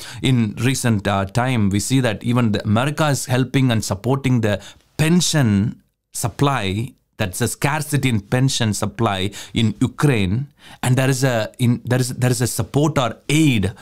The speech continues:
came from our nation to Ukraine. Just imagine, while many, many people are living in homeless and so many, uh, tough situations here in this nation,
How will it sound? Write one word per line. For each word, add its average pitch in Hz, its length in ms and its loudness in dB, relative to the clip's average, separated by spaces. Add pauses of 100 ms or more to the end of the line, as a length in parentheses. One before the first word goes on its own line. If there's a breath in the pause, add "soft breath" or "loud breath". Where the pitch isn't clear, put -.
(340 loud breath)
came 135 220 4
from 110 420 0 (200)
our 113 180 0
nation 107 560 0 (520 loud breath)
to 101 420 2
Ukraine. 107 540 0
Just - 260 -4
imagine, 101 640 0 (240 loud breath)
while 113 360 0 (120)
many, 139 300 4
many 151 200 2
people 123 320 2
are 104 160 0
living 107 720 0
in 101 160 2
homeless 110 460 0
and 98 200 2
so - 140 -2
many, 110 360 0 (100)
uh, 104 200 0 (200)
tough 127 140 -2
situations 113 600 -2
here 113 200 0
in 98 180 2
this - 240 0
nation, 107 480 0